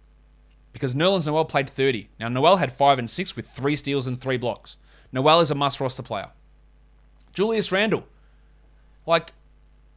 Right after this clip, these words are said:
eh? He was, like, top three guy over the first week and a half. He's now down to nineteenth and the thirty-sixth ranked player over the last two weeks. This is what we had some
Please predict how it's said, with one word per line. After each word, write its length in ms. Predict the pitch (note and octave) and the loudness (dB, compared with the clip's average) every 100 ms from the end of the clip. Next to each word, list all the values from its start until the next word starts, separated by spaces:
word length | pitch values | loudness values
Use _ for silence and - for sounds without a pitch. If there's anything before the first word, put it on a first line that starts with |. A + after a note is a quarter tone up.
| _ _ _ _ _ - | _ _ _ _ _ -6
eh? 260 | F3+ A#3 B3 - - - _ _ _ _ _ _ | -2 0 -2 -6 -18 -20 _ _ _ _ _ _
He 100 | F3 | 0
was, 160 | B3 G#3 | 2 2
like, 180 | - | 0
top 260 | - F3+ - | 0 -2 -2
three 260 | - E3 D#3 | 0 2 4
guy 260 | C#3+ D3 | 6 6
over 100 | C#3+ | 4
the 60 | B2+ | 2
first 300 | C3 B2 - | -4 -4 -2
week 160 | A#2+ | -4
and 80 | A#2+ | -4
a 40 | A2 | -4
half. 300 | C3+ G#3+ - - - - | -4 -4 -10 -20 -20 -12
He's 160 | C#3 | -6
now 180 | D3 D3+ | 0 2
down 200 | D3 C#3 | 2 0
to 100 | C#3 | -2
nineteenth 720 | B2 C3+ D3+ D#3 D3 A#3 C4 - - - _ | -2 0 0 0 -2 -2 -6 -16 -20 -20 _
and 240 | D3 D3 C#3 | 2 2 0
the 80 | |
thirty-sixth 720 | B2+ - F3 F3+ - F3+ E3+ D3 | -4 2 2 2 0 -4 -4 -2
ranked 240 | D3+ - | -4 -4
player 320 | - C#3+ C#3+ | 2 4 4
over 160 | C3+ B2+ | 2 -2
the 80 | B2+ | -2
last 360 | B2+ B2+ - | 0 0 -2
two 140 | - B2+ | -6 -6
weeks. 280 | A2+ - - | -6 -8 -4
This 260 | E3+ B3 | 0 0
is 120 | B3+ F#3+ | -2 0
what 220 | F#3+ F3+ | 0 0
we 100 | D3+ | -2
had 240 | C#3 D#3 | -2 -4
some 240 | - C#3+ | -4 -8